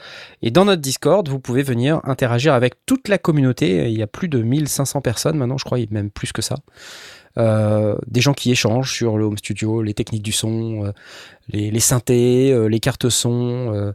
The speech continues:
le podcast, euh, voilà, plein, plein de choses. Donc vous pouvez venir, lesondiers point com slash discord, c'est facile. Euh, donc, euh, sur ce Discord, on peut aussi poser des questions.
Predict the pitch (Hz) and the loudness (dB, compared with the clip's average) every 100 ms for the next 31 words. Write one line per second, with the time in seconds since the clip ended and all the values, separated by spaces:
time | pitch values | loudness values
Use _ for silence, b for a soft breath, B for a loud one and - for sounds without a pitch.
0 | B B B B - 107 - 143 - 123 | B B B B -6 -2 0 0 2 2
1 | 123 127 - - 110 107 104 107 117 165 | 2 2 0 -2 0 0 -2 -2 -2 -2
2 | 160 160 190 - 120 151 180 _ _ _ | -2 2 0 2 2 0 -2 _ _ _
3 | _ _ _ - - 139 127 147 175 180 | _ _ _ -6 2 4 2 0 2 4
4 | 165 143 160 190 - - 185 - 175 160 | 6 4 4 2 -2 2 2 4 2 2
5 | 156 147 - 165 190 - 147 165 - - | 2 0 4 2 2 -2 2 2 2 -2
6 | 127 160 - 160 156 - 190 156 - 127 | 0 0 4 4 4 0 0 0 0 -2
7 | 160 - B B B B B - 120 117 | -2 -4 B B B B B -4 0 2
8 | 113 113 110 101 76 127 139 - 139 135 | 2 0 0 -2 -2 -2 0 4 6 6
9 | 131 131 - - - _ _ - - 277 | 4 2 0 -10 -20 _ _ -8 -2 0
10 | - 214 180 147 - 262 208 151 - 226 | 0 0 0 -2 2 2 2 -2 0 0
11 | 170 - 196 247 - _ 202 220 214 185 | 0 -2 -2 -4 -8 _ 0 2 4 2
12 | 151 135 - 185 | 0 -2 0 -2